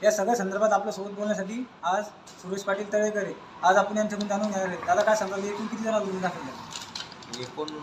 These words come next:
Speaker 2: पंधरा जणांवर गुन्हे दाखल झाले. मनोज पाटील तिसऱ्यांदा आमरण उपोषणाला बसले होते. आमची जी मागणी आहे, मराठा आणि कुणबी एकच आहे आणि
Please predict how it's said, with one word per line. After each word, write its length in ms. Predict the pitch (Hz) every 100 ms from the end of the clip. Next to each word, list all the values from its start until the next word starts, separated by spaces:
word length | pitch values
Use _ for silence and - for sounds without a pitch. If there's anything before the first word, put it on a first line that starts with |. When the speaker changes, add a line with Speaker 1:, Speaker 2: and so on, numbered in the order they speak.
| 147 - -
Speaker 2:
पंधरा 240 | 143 147
जणांवर 340 | 147 143 147 131
गुन्हे 240 | 123 123
दाखल 340 | 120 123 123
झाले. 180 | 110 117 139 - - - 120
मनोज 320 | 127 151 147
पाटील 400 | - 143 151 -
तिसऱ्यांदा 480 | 147 - 143 143 143 143
आमरण 580 | 143 147 147 147 143
उपोषणाला 500 | 143 147 139 127 123
बसले 300 | 120 123 127
होते. 240 | 123 - 110 - - - - - - - -
आमची 240 | 127 -
जी 160 | 160 165
मागणी 360 | 151 151 151 156
आहे, 400 | 147 151 - - - -
मराठा 340 | 131 143 139 147
आणि 220 | 147 151
कुणबी 320 | - - -
एकच 400 | 139 135 156 -
आहे 80 | - - - - - - - - -
आणि 360 | 117 143 147